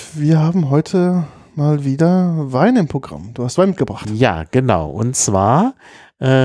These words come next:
Speaker 2: haben wir ja dieses Wein-Abo von der B A S F und die hatten als letztes, äh, ein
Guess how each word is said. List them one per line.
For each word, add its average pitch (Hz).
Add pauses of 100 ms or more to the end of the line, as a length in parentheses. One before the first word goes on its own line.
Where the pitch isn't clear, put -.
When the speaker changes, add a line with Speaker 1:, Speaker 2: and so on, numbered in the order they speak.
(120)
Speaker 2:
haben 127
wir 139
ja 117
dieses 110
Wein-Abo 143 (420)
von 131
der 123
B 123
A 110
S 107
F - (260)
und 117
die 143
hatten 185
als 107
letztes, 127 (460)
äh, 127 (440)
ein 120